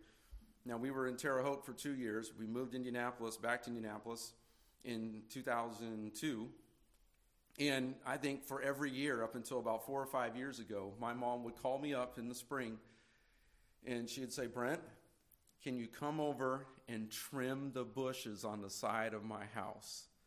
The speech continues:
And I'm g-, I'm glad she couldn't see my face because I'm on the phone with her and I'm like, "Oh, not those bushes again. I have cut them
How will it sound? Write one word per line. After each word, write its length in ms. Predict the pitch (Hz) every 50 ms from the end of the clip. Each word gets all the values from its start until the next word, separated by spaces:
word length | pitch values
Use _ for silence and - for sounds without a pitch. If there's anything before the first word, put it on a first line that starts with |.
| - - - - - - - - - - - - _ _ _ _ _ -
And 300 | - 156 151 143 143 151 131 -
I'm 160 | - 147 151
g-, 60 | 147 -
I'm 100 | 170 151
glad 260 | 135 160 175 190 -
she 100 | - 160
couldn't 260 | - - 160 139 123
see 180 | - - 151 143
my 200 | 135 120 110 110
face 600 | - - 135 135 120 117 120 117 - - - - - - - - - -
because 320 | 135 143 139 175 156 143
I'm 160 | 160 160 175 170
on 140 | 160 156
the 100 | 147 139
phone 260 | - - 156 156 165 165
with 180 | 143 135 131
her 180 | 135 123 117 123
and 80 | 120
I'm 120 | 131 127 123
like, 120 | 117 117 - -
"Oh, 800 | - 156 151 143 151 147 135 127 131 120 107 - 214 - - 101 - - - - - - - - - - - - - - -
not 380 | 147 147 175 175 170 170 170
those 220 | 165 151 139 127 117
bushes 640 | 117 113 139 143 147 - - 143 123 110 - - - -
again. 840 | - 113 110 95 92 90 - 123 131 143 143 139 123 104 98 95 95 98 - - - - - - - - - - - - - -
I 160 | 143 175 185
have 280 | 175 165 156 - -
cut 480 | - - - - 185 185 185 190 170 135
them 400 | 160 156 147 139 139 143 143 147